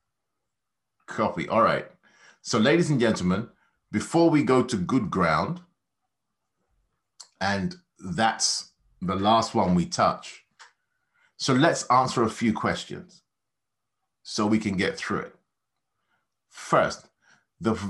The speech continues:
I got, this is the first question that we got about,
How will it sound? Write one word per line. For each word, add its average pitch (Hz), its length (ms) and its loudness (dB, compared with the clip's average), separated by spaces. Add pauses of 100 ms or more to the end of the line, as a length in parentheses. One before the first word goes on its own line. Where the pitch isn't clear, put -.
(140)
I 113 140 4
got, 107 200 0
this 127 80 -6
is 123 40 -4
the 139 80 0
first 151 320 2
question 120 320 0
that 104 120 2
we 87 80 -4
got 76 280 -8 (880)
about, 90 460 4